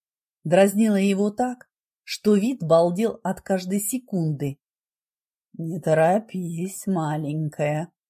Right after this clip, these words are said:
уговаривал Вит, понимая, что с каждым днём им с Рокси нужно быть осторожнее. Но как сдержаться — если Рокси сводила его с ума? А потому, когда терпения уже не осталось,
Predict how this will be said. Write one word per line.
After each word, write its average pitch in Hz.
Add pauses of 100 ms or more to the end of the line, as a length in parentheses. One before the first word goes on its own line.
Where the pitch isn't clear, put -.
(220)
уговаривал 185
Вит, 277 (100)
понимая, 196
что 190
с -
каждым 196
днём 220
им 214
с -
Рокси 202 (340)
нужно 175
быть 208
осторожнее. 190 (540)
Но 170
как 214
сдержаться — 196 (240)
если 170
Рокси 247
сводила 185
его 190
с -
ума? 190 (800)
А 147
потому, 170 (420)
когда 190
терпения 233
уже 185
не 196
осталось, 190